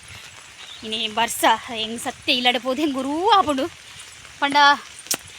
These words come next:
ಬೇಲೆ ಮಲ್ಪೆರ್ಲ ಮನಸ್ಸು ಆಪುಜಿ. ಆ, ಒರೆಸಂದೆ ಪುರ ಮುಜಿ ಮುಜಿ ದಿನ ಅಂಡ್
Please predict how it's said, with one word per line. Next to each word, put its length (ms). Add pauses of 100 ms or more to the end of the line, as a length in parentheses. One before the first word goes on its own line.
(280)
ಬೇಲೆ 220
ಮಲ್ಪೆರ್ಲ 400
ಮನಸ್ಸು 320
ಆಪುಜಿ. 340 (760)
ಆ, 560
ಒರೆಸಂದೆ 480
ಪುರ 120
ಮುಜಿ 280
ಮುಜಿ 280
ದಿನ 200
ಅಂಡ್ 180